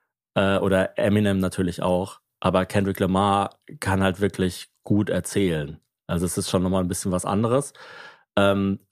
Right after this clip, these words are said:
Drake wird in dieser Reihe natürlich nur genannt, weil er halt einfach der größte Künstler, also der größte Popkünstler zurzeit überhaupt ist, mit vielleicht Taylor Swift. Und, ähm, naja, J. Cole und Drake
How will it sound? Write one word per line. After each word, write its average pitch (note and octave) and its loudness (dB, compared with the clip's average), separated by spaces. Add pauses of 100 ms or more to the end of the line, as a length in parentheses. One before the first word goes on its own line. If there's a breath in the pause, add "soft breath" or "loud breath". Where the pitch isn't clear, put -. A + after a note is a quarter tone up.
Drake C3 4
wird A#2+ 4
in A#2+ 2
dieser G#2 4
Reihe G#2 4
natürlich G2 -2
nur G2+ 2
genannt, F2+ 0
weil F2 2
er F2 2
halt F2 -2
einfach E2 -4
der E2+ -2
größte D#2+ -2
Künstler, E2 -4
also D#2+ -2
der D#2+ -4
größte F2 -2
Popkünstler F2 -2
zurzeit D#2+ -4
überhaupt D#2+ -4
ist, - -10
mit G2+ -2
vielleicht E2 0
Taylor E2+ 0
Swift. - -4 (640 loud breath)
Und, G2 2
ähm, F#2+ 2
naja, A#2 4 (840 loud breath)
J. A#2 6
Cole D#3+ 6
und G#2 -2
Drake A2+ 4